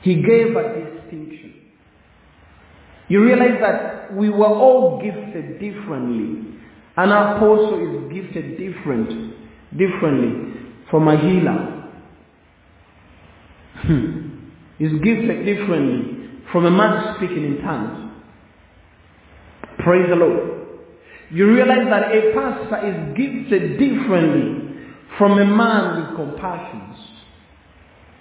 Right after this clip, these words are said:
<laughs> Some of you have compassion, but you don't know.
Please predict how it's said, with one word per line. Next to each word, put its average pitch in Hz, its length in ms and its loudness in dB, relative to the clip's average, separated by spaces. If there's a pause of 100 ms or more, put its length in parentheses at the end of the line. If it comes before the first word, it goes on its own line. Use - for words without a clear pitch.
(1400)
<laughs> - 800 -4 (300)
Some 196 160 4
of 190 120 4
you 190 60 4
have 165 220 2
compassion, 143 600 -4
but 120 220 -10
you 117 80 -10
don't 135 220 -2
know. - 340 -8